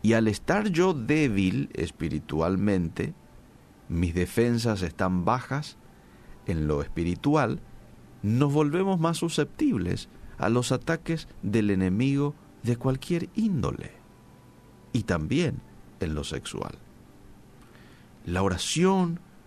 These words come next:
la lectura de la Biblia, amable oyente, son como escudos de protección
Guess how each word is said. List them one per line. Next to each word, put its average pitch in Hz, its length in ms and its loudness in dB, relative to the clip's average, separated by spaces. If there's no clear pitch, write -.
la 92 140 -2
lectura 143 540 0
de 127 120 2
la 90 140 2
Biblia, 92 680 0
amable 101 480 2
oyente, 95 460 0
son 127 320 0
como 127 360 0
escudos 113 1040 0
de 92 240 2
protección 139 1500 0